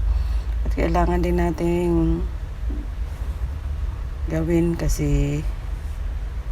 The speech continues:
wala ding mag-aalaga sa atin. Kaya ngayon, naalis na yung aking brace. Pero kailangan ko pa rin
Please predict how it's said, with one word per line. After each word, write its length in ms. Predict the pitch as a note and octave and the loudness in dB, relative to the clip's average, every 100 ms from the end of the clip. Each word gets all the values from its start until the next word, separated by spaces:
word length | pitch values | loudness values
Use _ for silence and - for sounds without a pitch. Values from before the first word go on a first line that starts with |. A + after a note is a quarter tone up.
| - | -4
wala 160 | D3 D3 | -2 0
ding 160 | D#3+ | 2
mag-aalaga 560 | D#3+ - - E3+ E3 F3 | 4 4 2 2 0 0
sa 240 | - G3+ | 2 2
atin. 240 | - - - D3+ | 2 -2 -2 -2
Kaya 400 | F3 F3 E3 E3 - - - - - - - - - - - | -2 -2 0 -2 -4 -6 -6 -6 -6 -6 -6 -8 -8 -8 -6
ngayon, 480 | E3+ F3+ F#3+ F#3 F#3 | -2 0 2 2 0
naalis 800 | F#3+ D#3+ D#3+ D#3+ E3 E3 E3 - | 0 0 0 0 0 -2 -2 0
na 80 | E3+ | 0
yung 120 | D#3 D#3 | 0 0
aking 380 | E3+ - E3+ E3+ E3 E3 E3 - - - - - - - - - - | -2 -2 0 2 2 2 0 -2 -4 -2 2 2 0 -4 -4 -6 -2
brace. 640 | D#3 F3 E3+ - - - - - - - - - - - | 0 2 0 -2 -4 -4 -6 -6 -8 -6 -6 -2 -2 -2
Pero 160 | - | -4
kailangan 400 | - - E3 E3 | -2 -2 0 0
ko 160 | D#3+ - | 0 0
pa 160 | E3+ E3 | 0 2
rin 560 | E3 E3 E3 D#3+ E3 | 2 2 2 2 0